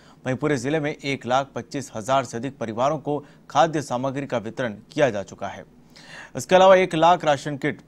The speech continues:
वितरित कर कई परिवारों को राहत पहुंचाई है।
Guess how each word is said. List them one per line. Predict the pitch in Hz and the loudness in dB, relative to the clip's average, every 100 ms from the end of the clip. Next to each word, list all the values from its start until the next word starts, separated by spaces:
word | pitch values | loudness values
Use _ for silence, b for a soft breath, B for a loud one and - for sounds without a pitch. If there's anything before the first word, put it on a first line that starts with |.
| - | -10
वितरित | 120 139 139 | -6 -6 -2
कर | 135 107 - | 0 0 -4
कई | 127 123 | -6 -4
परिवारों | 113 110 120 160 | -6 -2 0 0
को | 143 123 | -2 -4
राहत | 110 127 107 _ _ | -2 -2 -4 _ _
पहुंचाई | 127 127 104 | -6 -4 -8
है। | 95 - | -10 -18